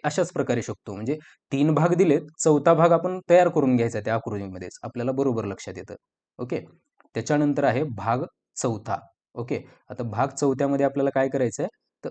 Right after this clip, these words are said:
उजव्या बाजू दिलेल्या उत्तर आकृत्यामधून अशी आकृती शोधून काढायची आहे जी मोकळ्या सोडलेल्या प्रश्न आकृतीची जागा घेईल.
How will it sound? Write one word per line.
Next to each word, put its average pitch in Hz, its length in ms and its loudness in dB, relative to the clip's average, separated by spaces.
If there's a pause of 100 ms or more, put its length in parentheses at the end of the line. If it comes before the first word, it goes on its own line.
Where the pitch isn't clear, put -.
(120)
उजव्या 131 280 0
बाजू 147 200 0
दिलेल्या 131 400 2
उत्तर 143 300 -2
आकृत्यामधून 127 600 -2 (240)
अशी 135 280 -2 (100)
आकृती 160 380 -2
शोधून 135 340 -2
काढायची 110 420 -2
आहे 247 80 -4 (380)
जी 135 100 -2
मोकळ्या 147 440 4
सोडलेल्या 143 460 0
प्रश्न - 360 -6
आकृतीची 113 520 -8
जागा 135 280 0
घेईल. 98 180 -8